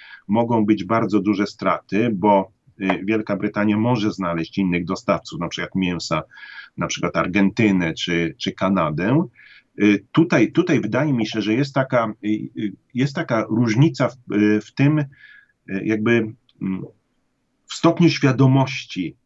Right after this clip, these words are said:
po obu stronach, y, kanału La Manche. To znaczy Brytyjczycy są przy-, są przygotowywani właściwie przez cały rok do Brexitu bez umowy i do wynikających z tego trudności.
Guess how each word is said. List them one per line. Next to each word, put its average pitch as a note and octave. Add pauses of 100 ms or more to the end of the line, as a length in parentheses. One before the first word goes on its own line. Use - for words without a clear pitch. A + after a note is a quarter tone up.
(140)
po A2
obu A2
stronach, G#2+
y, F#2+
kanału G#2+
La G#2+
Manche. E2+
To G2
znaczy G#2 (420)
Brytyjczycy B2
są C3
przy-, G#2+ (100)
są B2+
przygotowywani B2+
właściwie G#2
przez -
cały A#2+
rok A#2 (480)
do A#2+
Brexitu A#2
bez G#2
umowy G2+
i A#2
do A#2
wynikających A2
z -
tego G#2+
trudności. G2+